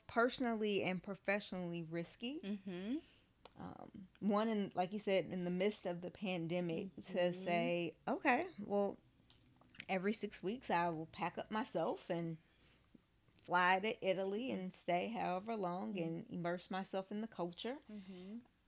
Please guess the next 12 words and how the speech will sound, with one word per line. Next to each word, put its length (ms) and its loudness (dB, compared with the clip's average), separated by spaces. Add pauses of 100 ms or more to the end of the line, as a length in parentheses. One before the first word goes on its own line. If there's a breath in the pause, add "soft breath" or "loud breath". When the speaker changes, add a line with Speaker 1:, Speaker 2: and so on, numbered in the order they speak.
(340)
Speaker 1:
While 200 6
at 200 0
the 80 -2
same 400 2
time, 340 0
that 140 0
has 300 2
to 120 -2
be 380 0
also 360 2
incredibly 640 0
rewarding 840 -6